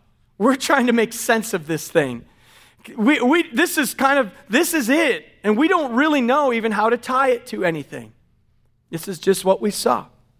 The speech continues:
The other idea is this. Of the first disciples, all of them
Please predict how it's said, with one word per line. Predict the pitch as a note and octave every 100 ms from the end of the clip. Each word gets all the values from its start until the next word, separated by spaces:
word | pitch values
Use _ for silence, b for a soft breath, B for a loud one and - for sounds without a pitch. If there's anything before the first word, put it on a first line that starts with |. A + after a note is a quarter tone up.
| _ _ _ _ _ _ _ _ _ _ _ _ _ _
The | F3+
other | A3+ A#3
idea | G#3 F#3+ G#3
is | F3+ D#3
this. | G#3 D#3 - - -
Of | F#3
the | F#3+ F#3 F3+
first | - A3+ A3+ -
disciples, | - E3 G#3 G#3 G#3 F3 D#3 C#3 - -
all | G#3+ B3+ B3
of | E3+ F3 E3
them | E3 D3 C#3